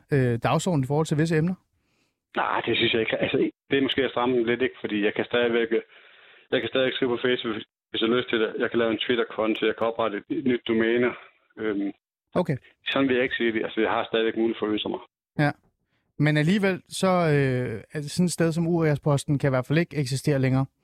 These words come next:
Speaker 2: Nej, så skulle jeg gøre det mere, sådan mere kommenterende og, og lidt mere opinion.
Speaker 1: Mm.
Speaker 2: Og, altså, jeg kan godt lide at dokumentere, øh, bringe billeder og, og,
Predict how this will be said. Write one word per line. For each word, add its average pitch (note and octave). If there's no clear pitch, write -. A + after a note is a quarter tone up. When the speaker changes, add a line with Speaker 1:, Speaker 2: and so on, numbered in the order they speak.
Speaker 2:
Nej, B2+
så D#3+
skulle D3
jeg C3+
gøre C#3+
det C#3
mere, C#3
sådan C3
mere C3
kommenterende B2
og, A2
og A#2+
lidt B2
mere A#2+
opinion. B2
Speaker 1:
Mm. D3
Speaker 2:
Og, -
altså, G2+
jeg B2+
kan A#2+
godt B2+
lide B2+
at -
dokumentere, A2+
øh, G#2+
bringe A#2+
billeder A#2+
og, G#2+
og, G#2